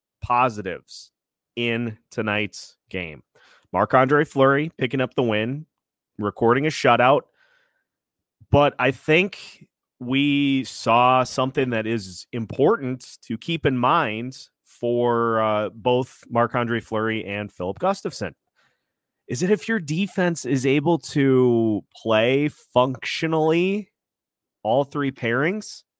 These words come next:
that makes a big difference. And we finally got it. We finally got it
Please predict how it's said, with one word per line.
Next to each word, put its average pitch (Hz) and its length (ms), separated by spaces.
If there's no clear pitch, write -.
that 127 160
makes 147 180
a 98 80
big 101 480
difference. - 680
And 110 480
we 120 180
finally 165 640
got 147 380
it. 117 240
We 151 160
finally 185 1200
got 151 400
it 104 220